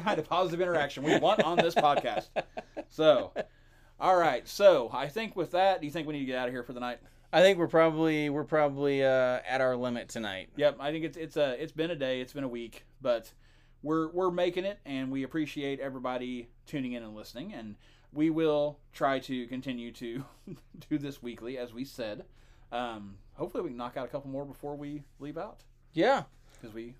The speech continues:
Speaker 2: Like, like and share this, guys.
Speaker 1: Yes.
Speaker 2: Spread the love.
Speaker 1: Subscribe on, we are on Apple, for Apple Podcasts. We are on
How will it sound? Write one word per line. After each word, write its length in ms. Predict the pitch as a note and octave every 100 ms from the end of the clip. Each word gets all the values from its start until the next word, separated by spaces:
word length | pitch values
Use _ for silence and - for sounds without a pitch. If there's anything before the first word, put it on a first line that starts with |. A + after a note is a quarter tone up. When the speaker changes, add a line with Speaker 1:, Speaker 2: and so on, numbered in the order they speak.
| -
Speaker 2:
Like, 320 | D3 F3+ A3+ -
like 300 | C#3 G#3 A3
and 120 | E3+
share 220 | F#3 E3+
this, 220 | A#2 -
guys. 400 | A#2 G#2+ A#2 - D3+
Speaker 1:
Yes. 300 | C#4+ - -
Speaker 2:
Spread 240 | F#3 F#3+
the 80 | G3
love. 480 | F3 E3+ G#3 A#3 - - - -
Speaker 1:
Subscribe 680 | - C3+ - C#3 B2+ E3 A3
on, 420 | B2+ B2 A#2+ A#2
we 120 | B2+
are 140 | B2+
on 340 | A#2+ B2+ A#2+ A#2 -
Apple, 480 | A#2 A#2+ C#3 G3 C4+ - _ - - - - -
for 160 | A#2+ A2+
Apple 260 | C3 B2+
Podcasts. 600 | A#2+ A#2+ A2 A2+ C3+ -
We 100 | C3+
are 140 | A2+ F2+
on 340 | A2 A2 G#2+